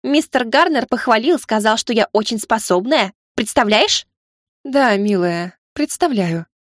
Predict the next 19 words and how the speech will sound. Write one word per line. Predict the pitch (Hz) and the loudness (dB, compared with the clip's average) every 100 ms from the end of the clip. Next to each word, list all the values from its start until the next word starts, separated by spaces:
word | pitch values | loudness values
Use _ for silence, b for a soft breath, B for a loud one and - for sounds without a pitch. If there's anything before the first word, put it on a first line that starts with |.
| _ | _
Отвечаю | - 269 262 - 240 233 | -8 -4 -2 0 0 0
заторможенно, | 214 214 233 247 277 190 180 180 | 0 0 -2 -2 -4 -2 -2 0
а | 202 | 0
у | 208 | 0
самой | - 233 269 | -2 -2 -2
в | 240 | -2
голове | 240 240 240 240 | 0 0 0 -2
идёт | 226 240 | -2 -2
напряжённая | 233 214 226 208 226 220 220 | -4 -4 -2 -2 -2 -2 0
работа, | 220 214 269 - 175 | 0 0 -2 0 -2
и | 208 | 2
от | 208 220 | 0 0
облегчения, | 214 214 - 240 233 | -4 -4 -2 -2 -2
что | 214 226 | 0 0
это | 214 226 | 0 -2
не | 226 | -4
Оскар, | 262 285 - 277 | -2 -4 -4 -6
трудно | - 214 202 208 | -2 -2 -2 -2
дышать. | 202 - - - | -2 -4 -8 -12